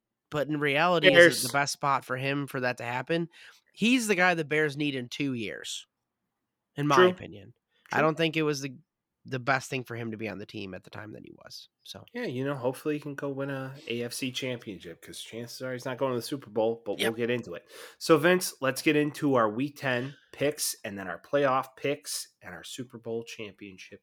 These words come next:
Speaker 2: picks.
Speaker 1: Shall we?
Speaker 2: We
Speaker 1: Let's
Speaker 2: shall.
Speaker 1: start with, um, quote unquote, "Tonight," the Falcons at the
Speaker 2: <laughs>
Speaker 1: Panthers. What a matchup. What a matchup.
Speaker 2: I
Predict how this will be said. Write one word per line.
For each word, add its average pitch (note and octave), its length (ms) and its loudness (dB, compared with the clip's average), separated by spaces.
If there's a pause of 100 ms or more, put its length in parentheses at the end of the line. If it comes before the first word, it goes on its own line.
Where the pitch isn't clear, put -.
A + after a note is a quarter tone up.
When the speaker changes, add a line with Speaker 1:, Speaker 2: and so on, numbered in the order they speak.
(120)
Speaker 2:
picks. - 600 -12
Speaker 1:
Shall G#3 360 -2
we? G#3+ 80 -6
Speaker 2:
We - 380 -20 (360)
Speaker 1:
Let's F3+ 200 2
Speaker 2:
shall. E3+ 120 0
Speaker 1:
start A3+ 240 6
with, F#3+ 380 -2
um, D3+ 580 2
quote G3+ 300 2
unquote, F#3 540 0
"Tonight," E3+ 840 2 (480)
the C3+ 60 -4
Falcons E3+ 640 2
at E3+ 200 4
the - 40 6
Speaker 2:
<laughs> - 120 4
Speaker 1:
Panthers. B2 580 -6
What D3+ 400 4
a C#3 60 -4
matchup. C3 540 -2 (340)
What C#3 200 -4
a A#2+ 40 -2
matchup. G#2+ 420 -6
Speaker 2:
I - 1400 -20